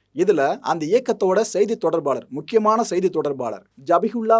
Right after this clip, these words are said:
முஜாஹித், இவர் தாங்க கலந்துக்கிட்டு பேசினாரு. என்னென்ன சொன்னாருன்னு பாத்தீங்கன்னா,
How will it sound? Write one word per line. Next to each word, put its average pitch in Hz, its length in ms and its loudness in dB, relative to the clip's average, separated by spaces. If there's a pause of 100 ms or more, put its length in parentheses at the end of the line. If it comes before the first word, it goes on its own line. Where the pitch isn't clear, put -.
முஜாஹித், 160 440 -4
இவர் 175 200 2
தாங்க 208 160 0
கலந்துக்கிட்டு 170 480 -4
பேசினாரு. 127 380 -10
என்னென்ன 208 380 -2
சொன்னாருன்னு 165 380 -4
பாத்தீங்கன்னா, 135 540 -4